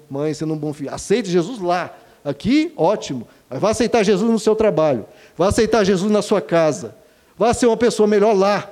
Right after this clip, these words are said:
Praticar Jesus todos os dias, em cada ação. Caráter se constrói por escolha e por prática. E, de novo, por empenho. Você tem que se empenhar.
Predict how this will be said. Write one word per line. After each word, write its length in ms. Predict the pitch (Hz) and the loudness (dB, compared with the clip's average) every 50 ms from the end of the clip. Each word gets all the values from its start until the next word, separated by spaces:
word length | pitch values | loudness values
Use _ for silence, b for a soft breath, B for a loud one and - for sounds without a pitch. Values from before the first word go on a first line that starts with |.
| B B B B B B B - | B B B B B B B 0
Praticar 600 | 226 226 240 233 - 226 - - 233 247 254 233 | 0 2 0 0 -2 -6 -4 0 2 2 2 2
Jesus 380 | 180 220 220 175 170 247 233 - | 2 2 0 0 0 -2 -6 -8
todos 460 | - - 233 247 285 285 262 240 208 | -4 0 2 2 2 2 0 -2 -4
os 140 | 247 220 175 | -4 -4 -2
dias, 240 | 165 226 226 170 185 | -2 -2 0 0 0
em 120 | 226 233 | 0 -2
cada 500 | 220 - - 220 247 254 254 226 262 262 | -2 -4 -2 -2 -2 -2 -2 -2 -4 -4
ação. 440 | 247 - - - 202 208 214 202 - - - b b b b b b b b b | -4 -4 -2 -2 -2 -2 -2 -4 -10 -14 -20 b b b b b b b b b
Caráter 640 | - 202 202 196 190 185 190 214 240 240 240 247 226 | -2 0 2 2 4 4 4 4 2 2 0 0 0
se 140 | 220 - 220 | 0 -2 -4
constrói 580 | - - 202 214 196 190 - - 196 190 196 185 | -6 0 0 2 2 0 0 0 0 2 2 0
por 220 | 190 - 185 180 | -2 -4 -6 -6
escolha 500 | 180 - - - - 202 220 226 233 226 | -6 -8 -10 -4 0 4 4 4 4 2
e 40 | 220 | -2
por 180 | 220 220 220 | -8 -10 -12
prática. 480 | - - 202 196 202 196 190 - - 185 | -6 -2 0 0 0 0 -2 -4 -8 -12
E, 40 | 165 | -10
de 120 | 156 220 | -8 -2
novo, 220 | 208 208 208 190 202 | 0 2 2 2 0
por 160 | - 196 208 | -2 -6 -6
empenho. 640 | 226 254 - - - 196 208 254 262 254 214 147 - - - - _ b b b b b b b | -6 -6 -4 -2 0 0 0 0 0 -2 -2 -4 -6 -10 -20 -20 _ b b b b b b b
Você 240 | b 170 - 240 240 | b -6 -4 -4 -4
tem 260 | 247 - 240 285 320 | -2 0 0 2 0
que 120 | - 294 - | 0 -2 -4
se 100 | - 277 | -4 -4
empenhar. 580 | 302 - 311 311 294 247 240 294 359 370 - | -4 -2 -4 -4 -2 -2 -4 -4 -6 -8 -12